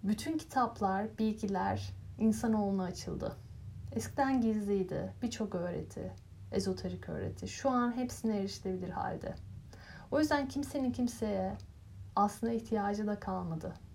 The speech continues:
Kendi yolumuzu aydınlatabilecek güçteyiz. Bir guruya ihtiyacımız yok.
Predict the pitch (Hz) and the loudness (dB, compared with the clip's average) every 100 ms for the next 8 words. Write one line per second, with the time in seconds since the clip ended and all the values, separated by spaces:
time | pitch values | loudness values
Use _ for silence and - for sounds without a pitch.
0 | - - - - - - - - - - | -16 -14 -14 -14 -14 -14 -12 -12 -14 -14
1 | - - - - 226 226 247 294 302 262 | -14 -14 -14 0 4 6 6 6 4 4
2 | 233 208 202 - 202 196 202 208 208 190 | 2 2 0 2 2 4 2 2 0 -2
3 | 190 190 185 - 180 - - - - - | -2 -2 -4 -6 -8 -8 -8 -8 -10 -14
4 | - - - - - - - - - - | -18 -20 -20 -20 -20 -20 -20 -20 -20 -20
5 | - - 254 240 247 247 233 220 - 196 | -20 -2 0 4 4 6 6 4 0 2
6 | 190 185 180 175 170 156 | 2 0 -4 -4 -4 -6